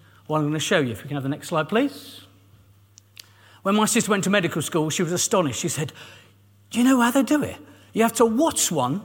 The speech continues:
being done, whatever the procedure is, then you do it, then you're the teacher to teach someone else." So whatever the procedure is, now let's be honest, if you're the next one gonna do the operation,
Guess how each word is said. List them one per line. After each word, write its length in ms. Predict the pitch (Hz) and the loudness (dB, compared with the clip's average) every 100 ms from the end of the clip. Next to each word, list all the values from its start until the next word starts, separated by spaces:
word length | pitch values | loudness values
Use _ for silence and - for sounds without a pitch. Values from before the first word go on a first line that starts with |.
| - - - | -12 -20 0
being 220 | 208 185 | 2 4
done, 540 | 175 127 247 277 - - | 2 2 2 -2 -8 -2
whatever 320 | 202 208 180 | 2 4 2
the 80 | 180 | 0
procedure 520 | 202 180 185 156 135 | 0 0 0 0 0
is, 200 | 170 185 - - | -2 -4 -12 -6
then 240 | 170 294 339 | 2 4 6
you 80 | |
do 240 | 220 262 208 | 4 4 2
it, 200 | 139 - - - - _ _ _ _ _ _ | 0 -6 -12 -20 -20 _ _ _ _ _ _
then 300 | 165 294 311 | 0 4 6
you're 80 | 208 | 4
the 80 | 214 | 2
teacher 420 | - 269 240 - | 2 2 2 -4
to 100 | 196 | -6
teach 240 | - 202 | -4 -4
someone 300 | - 185 214 | -2 0 2
else." 420 | 370 285 - - - _ _ _ _ | 0 -4 -8 -12 -16 _ _ _ _
So 160 | - 254 | -2 0
whatever 340 | 254 277 302 | 2 2 2
the 80 | 294 | 2
procedure 460 | - 269 262 226 285 | 0 0 0 2 2
is, 160 | 139 | 2
now 140 | 214 208 | 2 2
let's 180 | 151 | 0
be 140 | - 214 | 2 2
honest, 440 | 208 110 - - - - - - _ _ _ | 2 0 -10 -16 -20 -20 -20 -20 _ _ _
if 80 | - | -4
you're 140 | 277 | 0
the 80 | 262 | 2
next 340 | 233 240 - 226 | 2 0 -2 -2
one 160 | 202 | 0
gonna 140 | 180 175 | 0 2
do 80 | |
the 100 | 180 | 0
operation, 640 | 175 175 196 175 - 101 | 0 0 2 2 -2 -12